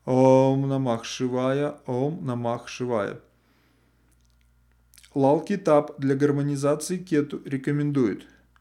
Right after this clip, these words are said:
в течение сорока семи дней бросать в текущую воду цветы, у которых цвет земли. То есть в течение сорока семи дней бросать в текущую воду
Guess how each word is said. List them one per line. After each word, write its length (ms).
в 100
течение 460
сорока 460
семи 320
дней 400
бросать 640
в 80
текущую 600
воду 360
цветы, 560
у 80
которых 580
цвет 540
земли. 580
То 80
есть 180
в 40
течение 360
сорока 400
семи 300
дней 300
бросать 520
в 40
текущую 560
воду 460